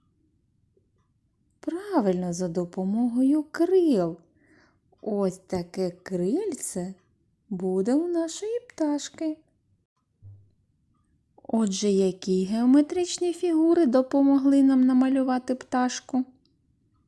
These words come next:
Так, це круги, овал і трикутники. Малята, а погляньте і скажіть,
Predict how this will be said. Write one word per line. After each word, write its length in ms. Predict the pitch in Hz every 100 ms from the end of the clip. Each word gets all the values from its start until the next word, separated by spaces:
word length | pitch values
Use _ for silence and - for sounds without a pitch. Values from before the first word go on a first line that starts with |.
| _ _ _ _ _ _ _ _ _ _ _
Так, 400 | 247 208 175 175 _
це 280 | - 202
круги, 1080 | 185 - 190 185 175 160 185 175 180 220 453 - _ _ _ _ _ _
овал 800 | - 185 170 160 156 165 262 494 - _ _ _ _ _ _ _
і 240 | - 180 170
трикутники. 1300 | 170 185 320 508 - 269 240 247 240 240 - 240 247 - _ _ _ _ _ _ _ _ _ _ _ _ _ _ _ _ _ _ _ _ _
Малята, 480 | 277 277 220 180 - -
а 120 | - 214
погляньте 800 | - 214 208 233 339 392 320 302 -
і 100 | 254
скажіть, 920 | - - 262 254 220 190 180 175